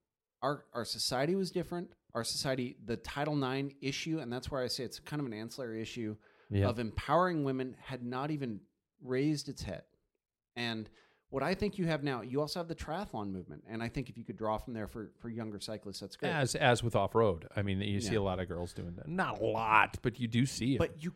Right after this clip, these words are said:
Speaker 1: could create something. And if women are there, and here's, here's where I, I say, I mean, I'm really doing this for selfish reasons. I think if you had the girls there, the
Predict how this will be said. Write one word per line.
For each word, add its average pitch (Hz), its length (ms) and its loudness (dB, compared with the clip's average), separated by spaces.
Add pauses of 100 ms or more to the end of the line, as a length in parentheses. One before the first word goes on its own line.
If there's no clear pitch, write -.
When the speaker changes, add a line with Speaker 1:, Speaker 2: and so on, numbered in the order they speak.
Speaker 1:
could 165 640 2
create 143 440 0
something. 135 400 -4
And 101 100 -6
if - 140 -10
women 147 320 0
are 180 100 2
there, 120 200 0
and 113 240 -8
here's, 185 460 0
here's 175 340 -4
where 151 160 -2
I, 131 240 -4
I 117 80 -4
say, 123 340 -4
I 123 80 0
mean, 127 260 -4
I'm 120 200 -8
really 175 260 0
doing 123 320 -4
this 101 140 -6
for 110 120 -12
selfish 110 440 -6
reasons. 101 480 -6 (720)
I 165 220 -2 (120)
think 175 300 -2
if - 180 -16
you 160 140 -2
had 135 240 -4
the 131 60 -6
girls 135 400 -2
there, 131 240 -4
the - 120 -12